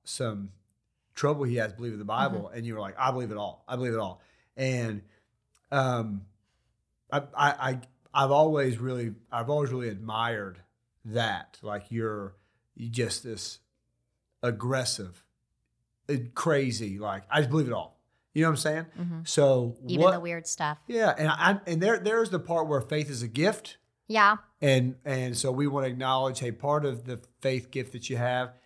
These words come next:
Speaker 1: it's
Speaker 2: Yeah.
Speaker 1: just a gift. You know, Micah has, uh, just talking about Mike, Mike's got different gifts than you have.
Speaker 2: Yeah.
Speaker 1: He doesn't have the faith you have. But is there anything practically, or do you really just think it is a gift of faith? Why, why do you believe the Bible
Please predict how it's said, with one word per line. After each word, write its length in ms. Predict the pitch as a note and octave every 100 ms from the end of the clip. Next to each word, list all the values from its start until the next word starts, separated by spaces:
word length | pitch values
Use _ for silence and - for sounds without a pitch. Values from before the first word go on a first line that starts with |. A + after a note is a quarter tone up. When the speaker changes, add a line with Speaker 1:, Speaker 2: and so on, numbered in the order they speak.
| -
Speaker 1:
it's 160 | C3+ A#2+
Speaker 2:
Yeah. 60 |
Speaker 1:
just 100 | F3
a 80 | D#3+
gift. 560 | A#2+ B2 C#3 C3+ - - _ _ _ -
You 140 | C3+
know, 180 | C3+ B2+
Micah 320 | C3+ D3+ D3
has, 300 | C#3 C3 - D3
uh, 40 |
just 280 | B2+ C3+ -
talking 180 | C#3+ C3
about 180 | B2 B2+
Mike, 240 | C3 C3+
Mike's 240 | C3+ D3+
got 140 | C#3+ G#2+
different 320 | C3+ B2+ B2+
gifts 220 | C3+ B2+
than 160 | - A2
you 160 | C3+
have. 380 | C3 B2+ B2+ B2 -
Speaker 2:
Yeah. 200 | A#3 A3
Speaker 1:
He 80 | E3+
doesn't 140 | D3+
have 120 | C#3+ A#2
the 60 |
faith 320 | A2+ C3+ B2+
you 100 | B2+
have. 320 | A#2+ B2 B2 A#2+ _ _
But 100 | -
is 60 | B2
there 100 | D3+
anything 300 | A#3+ C#4+ A#3
practically, 580 | - D#3+ F3 F#3 G#3+ F#3
or 80 | C#3
do 160 | B2
you 140 | D3+ D3 C#3
really 240 | D3 E3
just 140 | D3 C3
think 140 | C#3
it 100 | D#3
is 100 | F#3+
a 60 | C3+
gift 240 | B2+ -
of 80 | G#2
faith? 220 | A#2+ G2
Why, 220 | B2+ C#3+
why 280 | B2+ B2+ E3
do 100 | F3+
you 120 | E3
believe 300 | C#3+ C3+ C3+
the 60 | A#2+
Bible 540 | A2+ A#2 A2+ G#2+ G#2